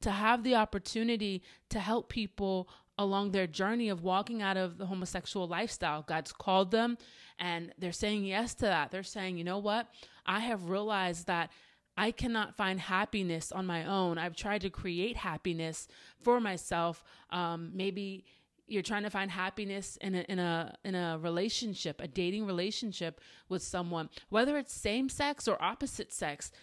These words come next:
Happiness does not come from, uh, another person, because people will always let us down. And then maybe we go to drinking, maybe we go to just sex, something to fill those voids. And the problem is that those voids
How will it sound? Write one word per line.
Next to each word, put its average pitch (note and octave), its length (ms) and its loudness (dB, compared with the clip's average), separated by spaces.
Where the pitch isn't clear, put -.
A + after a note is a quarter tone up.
Happiness B3+ 580 2
does F3 240 -4
not G3 280 -4
come A3 460 -2
from, G#3 540 -2
uh, F#3 360 4
another F#3+ 360 2
person, G#3 500 -2
because E3 260 -8
people A3+ 320 -4
will A#3+ 240 0
always G#3 520 4
let F#3+ 220 0
us F3+ 200 -4
down. G3 440 0
And E3+ 160 -2
then F3+ 80 0
maybe G3 260 0
we A3 120 -4
go G3 200 -2
to F#3+ 80 -2
drinking, F#3+ 600 -4
maybe G3 260 -2
we G#3+ 100 -2
go G3 200 0
to F#3+ 80 0
just G3+ 340 -4
sex, G3+ 380 -2
something A3+ 420 -4
to A3 140 -10
fill G#3+ 320 -2
those F#3+ 260 -2
voids. G3+ 480 0
And G3+ 200 -2
the F#3 60 -2
problem G#3 520 0
is G3+ 240 0
that - 220 -6
those F3 220 -2
voids F#3+ 580 0